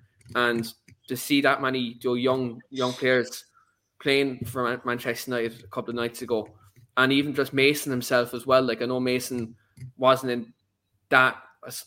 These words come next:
I suppose, section of the academy with the likes of Zidane and, and Charlie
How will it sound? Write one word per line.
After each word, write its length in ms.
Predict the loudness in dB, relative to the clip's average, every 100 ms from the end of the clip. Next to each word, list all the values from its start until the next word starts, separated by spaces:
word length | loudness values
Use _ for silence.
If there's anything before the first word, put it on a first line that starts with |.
| -14
I 40 |
suppose, 280 | -4 -4 -2
section 320 | -2 -4 -4
of 40 | -4
the 60 |
academy 380 | -2 0 0 -2
with 200 | -4 -4
the 60 | -2
likes 320 | -2 -2 -2
of 180 | -2 -4 _ -20 0
Zidane 420 | 2 4 2 2
and, 240 | -2 -6 -10 _ _ -20 _ -12 -10
and 100 | -2
Charlie 480 | 2 2 0 -6